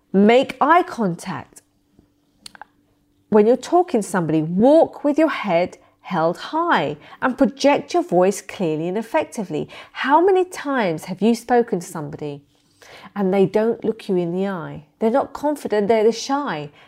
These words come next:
and therefore come across like they're not confident. But if you look somebody, if you're, if you have a tendency to be shy,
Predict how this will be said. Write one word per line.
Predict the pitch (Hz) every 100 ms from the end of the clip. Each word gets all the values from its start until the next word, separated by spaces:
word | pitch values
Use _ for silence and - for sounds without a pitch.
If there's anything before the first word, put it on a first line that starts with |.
| -
and | 220
therefore | 208 202 202 254
come | 233 190
across | 196 - 262 -
like | 180 -
they're | 190
not | 190 -
confident. | - 277 277 - 127 - _ - - -
But | -
if | 277 -
you | 349
look | 294 311 320 -
somebody, | - 240 208
if | 214 -
you're, | 320 349
if | 240 -
you | 311
have | 330 285 277
a | 240
tendency | 240 220 185 190 214
to | 214
be | 226
shy, | 202 - 208 135